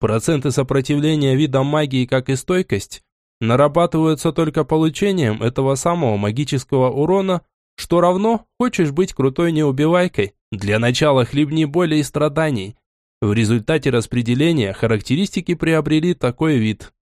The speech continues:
Имя – Мегавайт. Уровень сороковой. Х П восемьдесят шесть тысяч триста из восьмидесяти шести тысяч триста. М П двадцать четыре тысячи сто девяносто из двадцати четырех тысяч сто девяносто.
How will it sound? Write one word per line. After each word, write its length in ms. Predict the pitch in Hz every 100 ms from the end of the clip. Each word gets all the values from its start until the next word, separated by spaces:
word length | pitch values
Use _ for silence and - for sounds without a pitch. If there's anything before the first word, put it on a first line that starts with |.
| _
Имя – 720 | 104 131 160 160 156 156 151 _
Мегавайт. 960 | 104 107 131 131 135 127 101 95 - - _
Уровень 480 | - 135 156 151 147
сороковой. 800 | 131 131 131 131 127 131 101 98 _ -
Х 240 | 113 185
П 320 | - 143 98 - _
восемьдесят 800 | 95 117 156 156 135 135 135 120
шесть 300 | 139 127 -
тысяч 400 | 190 185 - -
триста 360 | 190 185 -
из 200 | 123 113
восьмидесяти 560 | 113 123 165 160 127 120
шести 340 | - 120 -
тысяч 420 | 127 190 180 160 -
триста. 520 | 170 147 - 175 - _ _ -
М 340 | 104 165 208
П 340 | - 147 147 - _ _ -
двадцать 520 | 98 107 127 131 127
четыре 400 | - 127 139 123
тысячи 420 | - 165 151 -
сто 240 | - - 123
девяносто 640 | 110 110 117 156 - -
из 320 | - 127 104
двадцати 460 | 101 120 - 127 156
четырех 480 | 123 - 131 127 -
тысяч 400 | 170 156 110 -
сто 260 | - 127
девяносто. 760 | 123 120 123 127 113 - -